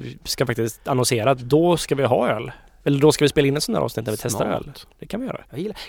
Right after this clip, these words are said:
Speaker 2: Man skulle kunna säga, egentligen säga att, eh, första december.
Speaker 1: Ja, men det, det låter väl bra.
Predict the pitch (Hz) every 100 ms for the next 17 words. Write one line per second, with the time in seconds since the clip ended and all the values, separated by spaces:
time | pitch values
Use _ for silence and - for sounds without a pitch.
0 | - 190 - 160 151 175 175 220 156 131
1 | 208 147 - - 147 - 156 - 147 -
2 | - 87 190 - _ _ - _ _ _
3 | _ _ _ _ _ 196 269 262 269 208
4 | 277 254 247 - 240 -